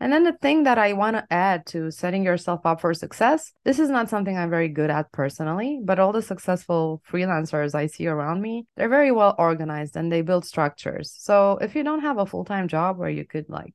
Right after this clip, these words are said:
go in the office, start working, get out of the office and working, have a lunch break, talk with people, everybody's working. Full-time jobs, I'm talking about in office, right?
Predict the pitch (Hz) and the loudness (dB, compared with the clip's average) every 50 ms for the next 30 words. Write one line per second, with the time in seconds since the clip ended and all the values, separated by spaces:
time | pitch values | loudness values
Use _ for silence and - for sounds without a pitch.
0 | _ - - 175 208 214 196 180 156 175 180 196 196 185 185 185 180 175 175 175 | _ -10 -8 -6 -4 -4 -4 -4 -2 -2 0 0 -2 -2 -2 -2 -2 -2 -2 -4
1 | 175 170 - - - - 190 175 170 165 160 _ - 185 190 185 190 - 185 175 | -4 -6 -10 -14 -6 -2 -2 0 0 -2 -2 _ 0 0 0 -2 -4 -6 -6 -4
2 | 175 175 175 160 165 165 160 165 165 165 160 156 143 - - - 175 180 175 - | -4 -4 -6 -4 -4 -4 -2 -2 -2 -2 -4 -6 -8 -10 -6 -2 -2 -2 -2 -2
3 | - 165 160 160 156 - - _ - 170 175 180 170 160 147 175 185 185 175 - | -4 -4 -4 -4 -6 -8 -10 _ -4 -2 -2 -2 -2 -2 2 2 2 2 0 -2
4 | 180 175 170 170 165 170 165 151 139 143 165 185 185 185 185 - 190 180 175 175 | -6 -6 -6 -6 -4 -6 -6 -6 -6 -8 -8 -8 -8 -10 -8 -4 -4 -2 -2 -4
5 | 175 _ _ - 220 190 180 - 190 160 - - 220 220 214 - 190 180 175 175 | -6 _ _ -2 0 0 0 -2 -6 -8 -6 -6 -8 -8 -4 0 2 2 4 2
6 | 170 170 - - 180 170 170 156 165 160 156 160 - - 233 233 226 220 220 - | 2 0 -2 -4 -6 -6 -6 -6 -4 -4 -6 -6 -4 -4 -4 -4 -6 -8 -10 -10
7 | _ - 269 320 330 330 277 262 214 208 202 214 240 254 - - - _ - 180 | _ -6 -4 -4 -2 -2 -2 0 2 4 6 6 6 4 0 -8 -10 _ 0 2
8 | 220 220 226 - 262 254 262 254 220 214 196 185 190 180 175 170 170 - - - | 2 2 4 4 4 4 4 2 0 0 2 4 4 4 2 0 -4 -12 -20 -20
9 | _ _ - 185 185 175 165 147 147 - - 147 147 - - 165 151 151 151 151 | _ _ -6 -2 -2 0 0 0 0 -2 -6 -10 -10 -6 -4 -2 0 0 0 -2
10 | - | -6